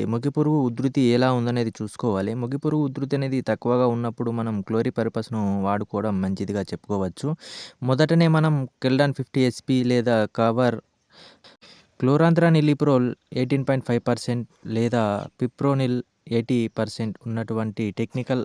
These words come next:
ఉన్నటువంటి ఇన్సెక్టిసైడ్లను స్ప్రే చేయడం ద్వారా మనం చివర్లో, ఆ, చివరి పిచికారీ అప్పుడు ఈ సేమ్ ఫార్ములా వాడడం వల్ల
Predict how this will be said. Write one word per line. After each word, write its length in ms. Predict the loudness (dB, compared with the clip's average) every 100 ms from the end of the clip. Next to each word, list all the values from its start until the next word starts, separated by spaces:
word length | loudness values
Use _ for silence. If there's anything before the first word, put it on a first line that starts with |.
| -6
ఉన్నటువంటి 580 | -8 -6 -4 -4 -4 -4 -4 -6 -8 -10 -20 _
ఇన్సెక్టిసైడ్లను 760 | -6 0 0 0 2 4 4 2
స్ప్రే 260 | 0 2 2
చేయడం 380 | 4 4 4 4
ద్వారా 280 | 2 4 4
మనం 320 | 2 2 0 0 -2 -6 -12 -20 -20 _
చివర్లో, 480 | 2 6 6 6 6 6 4 0 -8 _ _ _ -4
ఆ, 60 | -2 -2
చివరి 340 | 0 4 4
పిచికారీ 460 | 2 -2 2 4 4
అప్పుడు 280 | 4 2 2 2
ఈ 140 | 0 -6
సేమ్ 320 | -4 0 2 0 -2
ఫార్ములా 400 | 0 0 2 4
వాడడం 340 | 4 2 0
వల్ల 200 | 0 0